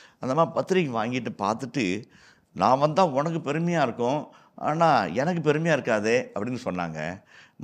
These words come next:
"சுருக்குன்னு செஞ்சு சாமி" அப்படின்ட்டு வந்தாங்க. அந்த சகோதரி சொன்னது போல, சில சமயத்துல நம்ம உதவும் போதோ, நமது அகல கரங்களை விரிக்கும் போதோ, நம்முடைய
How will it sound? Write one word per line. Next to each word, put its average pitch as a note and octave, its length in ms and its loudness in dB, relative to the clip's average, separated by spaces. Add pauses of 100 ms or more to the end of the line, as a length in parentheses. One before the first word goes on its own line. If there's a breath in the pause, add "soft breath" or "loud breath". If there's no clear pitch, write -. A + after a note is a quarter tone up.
(220)
"சுருக்குன்னு E3+ 440 -2
செஞ்சு A2+ 100 -4
சாமி" F#2 460 -4
அப்படின்ட்டு F#2 580 -2
வந்தாங்க. D#2 460 -6 (200)
அந்த C3+ 160 2
சகோதரி F#3 440 10
சொன்னது C3+ 340 2
போல, B2+ 480 6 (460 soft breath)
சில D#3+ 260 4
சமயத்துல G3 320 4
நம்ம C3+ 220 2
உதவும் D#3 400 6
போதோ, G#2 400 6 (120)
நமது A2 680 4 (160 soft breath)
அகல F3 260 8
கரங்களை D3 420 2
விரிக்கும் D#3 400 0
போதோ, A#2+ 520 2 (300 soft breath)
நம்முடைய G3 560 6